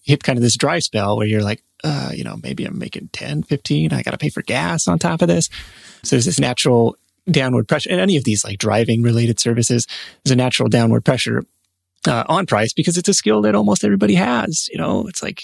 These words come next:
uh, there's only, there's only so much you can do to, uh, to differentiate yourself there. But I do like the hourly rate metric. I do like kind of thinking of how can I,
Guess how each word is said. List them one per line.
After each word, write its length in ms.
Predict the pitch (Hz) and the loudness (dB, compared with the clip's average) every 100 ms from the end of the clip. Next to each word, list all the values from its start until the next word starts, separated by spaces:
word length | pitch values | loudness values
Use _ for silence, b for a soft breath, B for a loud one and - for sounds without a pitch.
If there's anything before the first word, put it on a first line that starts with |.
| - | -12
uh, 260 | 147 139 143 143 | -10 -8 -10 -8
there's 180 | 139 | -4
only, 340 | 135 131 120 117 B B B | 0 2 2 0 B B B
there's 120 | 139 | 2
only 140 | 123 120 | 4 4
so 100 | 135 | 2
much 180 | 120 - | 0 0
you 60 | |
can 100 | 113 | 0
do 160 | 123 117 | 2 2
to, 400 | - 117 110 117 | 2 4 4 4
uh, 180 | 127 - | 2 -2
to 120 | 131 | 0
differentiate 460 | 131 120 113 - - | 2 2 0 0 -2
yourself 340 | - 113 104 | 0 0 2
there. 220 | 117 107 - B B B B - | 2 2 0 B B B B 0
But 200 | 117 139 | 0 2
I 40 | |
do 180 | 135 160 | 0 2
like 200 | 151 139 - | 2 -2 -2
the 160 | 147 | 0
hourly 300 | 135 131 123 | 0 0 2
rate 240 | 117 117 - | 2 0 0
metric. 380 | - 120 120 110 - | -2 0 0 -2 -2
I 80 | 123 | -4
do 200 | 110 147 | 2 4
like 280 | 139 131 - B B B | 4 2 -4 B B B
kind 100 | 143 | 0
of 80 | - | 2
thinking 280 | 160 165 143 | 0 2 0
of 120 | 120 | 0
how 240 | - 165 | 0 -2
can 180 | 196 202 | 0 0
I, 460 | 175 165 160 160 | 0 0 0 0